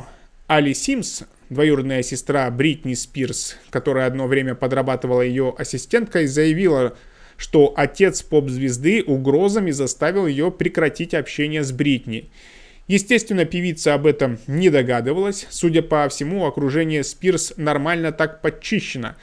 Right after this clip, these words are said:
Тут любой с ума сойдёт, если никто от тебя трубки больше не берёт. Интересно, хоть какие-то друзья вообще остались или все попали в чёрный список неугодных, спрашивают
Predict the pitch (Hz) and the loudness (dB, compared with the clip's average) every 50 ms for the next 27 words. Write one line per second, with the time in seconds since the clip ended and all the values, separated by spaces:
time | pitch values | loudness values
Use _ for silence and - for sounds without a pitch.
0 | - - - - - - - - - 247 202 - 220 185 165 214 220 185 - 185 | -20 -20 -20 -20 -20 -20 -8 0 2 2 2 2 0 2 4 4 4 4 2 0
1 | 170 165 147 - - 143 139 139 147 139 143 - 151 135 - - 143 139 143 143 | 0 0 0 2 2 2 2 2 0 -2 0 -2 -2 -2 0 -2 -2 -2 -2 -4
2 | 139 - - 170 156 143 147 - 135 131 131 123 - - - 180 196 190 - - | -4 -2 0 2 2 2 0 -4 -6 -4 -4 -4 -4 -2 0 0 0 -2 -2 -4
3 | 151 131 135 139 135 - - 143 139 139 135 135 147 135 127 107 90 - - - | -2 0 0 -2 -2 -2 -4 -4 -4 -2 0 0 2 2 0 -2 -4 -8 -14 -20
4 | - - 123 123 120 - 151 156 156 139 - 139 127 139 127 - - 143 139 - | -20 -14 -12 -10 -4 -2 0 2 2 0 0 -2 -2 -2 -4 -2 -4 -6 -4 -4
5 | 175 160 139 123 - 123 127 131 127 123 143 131 120 120 117 - - 139 123 - | -2 -2 -2 -2 -4 -4 -4 -2 -2 0 0 0 0 -2 -4 -4 -4 -4 -4 -4
6 | - 120 117 - - - 196 240 240 170 127 - - - - - - - - - | -4 -8 -6 -6 -4 0 0 0 0 -2 -6 -10 -12 -18 -20 -20 -20 -18 -8 0
7 | 160 156 170 165 151 139 - - - - - 214 147 - 117 - 156 170 165 151 | 0 4 4 4 4 4 0 -6 -6 2 4 4 4 4 0 0 0 0 2 0
8 | 127 113 - - - - - - - - - 151 139 139 139 131 - - - 139 | -2 -2 -6 -14 -20 -20 -20 -20 -6 2 4 4 4 4 0 -6 -6 -6 -6 -6
9 | 120 - 120 - - - - - - 139 135 143 143 143 143 135 135 135 120 104 | -2 -2 -2 -4 -4 -12 -20 -14 -8 -4 -2 0 2 2 0 0 0 -2 -2 -2
10 | 107 107 104 - _ - _ - - - - 131 117 - - - 110 107 92 | -4 -8 -12 -16 _ -20 _ -18 -12 -6 -4 -4 -4 -4 -8 -10 -12 -12 -12